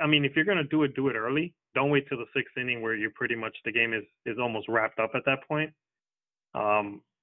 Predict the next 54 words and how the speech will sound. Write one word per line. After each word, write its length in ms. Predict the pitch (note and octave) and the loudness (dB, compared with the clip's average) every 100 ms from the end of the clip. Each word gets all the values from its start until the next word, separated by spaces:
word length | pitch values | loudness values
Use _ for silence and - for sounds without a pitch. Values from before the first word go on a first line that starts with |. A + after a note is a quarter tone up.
| - | -4
if 120 | C3+ | 2
you're 80 | D3+ | 2
gonna 160 | F3 E3 | 2 2
do 100 | D#3 | 0
it, 80 | |
do 160 | D3 C#3+ | 0 0
it 60 | C3 | 0
early 280 | G#2+ F#2+ - _ _ | -4 -8 -18 _ _
and 180 | A#2 A#2+ | -4 0
get 180 | B2+ B2+ | 0 2
it 100 | B2 | 2
out 140 | A#2+ - | 0 -2
the 60 | |
way. 280 | G#2 A2 A2 | -6 -2 -4
But 120 | A2+ A2 | -4 -4
they 80 | A2+ | -2
waited 340 | B2 D3+ D#3 | 2 0 0
till 100 | D3+ | -6
the 80 | C3 - | -8 -6
sixth 220 | B2+ _ | -8 _
inning. 320 | A2 G#2+ G#2+ G#2+ _ _ _ _ - | -8 -6 -8 -10 _ _ _ _ -10
Um, 440 | A2 G#2+ G#2+ A#2 - | -2 0 0 -4 -6
obviously, 500 | D3+ C#3 D3 - B2+ - | 0 2 0 -6 -8 -8
somebody 340 | C#3+ C#3 B2+ | -4 -4 -4
must 160 | B2 A2+ | -8 -12
have 80 | A2+ | -10
whispered 380 | A#2+ A#2+ - A#2 | -8 -8 -10 -6
that 360 | A2+ A2 A#2 C#3 | -6 -6 -8 -12
<laughs> 40 | - | -4
Twitter 220 | C#3+ C#3 | 0 0
was 160 | A#2+ A2 A2 | 0 -4 0
buzzing 380 | A#2+ G#2+ G#2 G#2+ | 0 0 -10 -14
about 280 | A#2 A2+ A2 | -6 -2 -2
his 120 | A2 | -2
ear 420 | A2+ A2 A2 G#2+ - _ _ _ - | -2 2 2 0 -6 _ _ _ -12
and 120 | A2 | -2
all 160 | A2+ A2+ | 0 0
this 100 | A2 | -2
stuff. 260 | - A2+ A2 | -2 -2 -2
And, 240 | A2+ A2+ - | -6 -12 -12
and 260 | - - - _ _ _ _ _ _ _ _ _ - | -14 -14 -18 _ _ _ _ _ _ _ _ _ 0
listen, 280 | D3+ D3 A2+ | 0 0 2
maybe 260 | C3 D#3 | 2 4
they 120 | D3+ D3 | 4 2
were 120 | C#3 | 2
frustrated 480 | C#3+ C#3 - C3+ B2+ | 0 -2 0 0 -2
'cause 120 | A2+ | -4
I 60 | A2+ | -4
know 180 | C3+ B2+ | -2 -2
the, 340 | A#2 G#2 G2+ _ _ - | -2 -4 -8 _ _ -10
the 80 | - | -2
Padres 420 | D#3 D#3+ C#3+ A#2+ | 2 2 0 -4
were 100 | A#2 | -6
calling 360 | - C3 A#2+ | -4 -2 -2